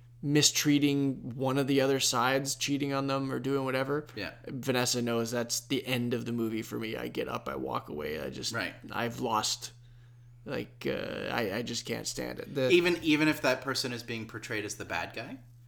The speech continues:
Speaker 2: like, y-, you have to walk away, or is it, or is it when the, the good person is, they're making it look like that's okay?
Speaker 1: Yeah, just some part of the storyline that sort of builds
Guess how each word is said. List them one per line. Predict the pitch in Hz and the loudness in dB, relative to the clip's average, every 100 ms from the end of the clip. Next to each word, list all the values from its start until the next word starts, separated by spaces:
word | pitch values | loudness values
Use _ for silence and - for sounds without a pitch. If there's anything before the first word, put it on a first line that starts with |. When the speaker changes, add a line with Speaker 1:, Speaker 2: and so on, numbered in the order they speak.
| - - - - - | -20 -20 -20 -12 -4
Speaker 2:
like, | 113 | 0
y-, | 117 | 0
you | 110 113 | 0 0
have | 117 110 | -2 -2
to | |
walk | 110 104 | -4 -4
away, | 113 113 | -2 -2
or | 131 127 | 0 0
is | 117 | 0
it, | 120 113 | -2 -4
or | 123 | -4
is | 117 | -4
it | 113 110 | -4 -6
when | 110 104 | -6 -6
the, | 98 92 101 - - 117 | -8 -12 -16 -20 -20 -8
the | 117 | -6
good | 95 - 123 120 101 | -6 -6 -4 -4 -4
person | 110 101 90 98 90 87 - | -2 -2 0 -4 -6 -10 -6
is, | 95 90 87 - - - - - - - | -4 -4 -4 -8 -14 -20 -20 -20 -18 -4
they're | 113 104 | 0 0
making | 98 113 110 104 | 0 -2 -2 -6
it | 101 101 | -6 -8
look | 98 95 | -8 -10
like | 87 | -6
that's | 85 - | -6 -6
okay? | 82 95 - - - - - - - - - - - - - - - - | -10 -8 -10 -10 -20 -20 -20 -20 -20 -20 -20 -20 -20 -20 -20 -20 -20 -14
Speaker 1:
Yeah, | 160 160 143 | 6 8 10
just | 127 139 - | 8 6 8
some | 156 127 | 6 6
part | 120 - 135 131 | 2 4 6 6
of | 117 | 2
the | 120 | 0
storyline | - - 135 135 127 120 113 117 117 | 2 4 4 4 2 2 0 -2 -4
that | 107 | -2
sort | - 120 | -2 -4
of | 117 120 | -8 2
builds | 127 120 120 117 - - | 4 4 2 -2 -2 -4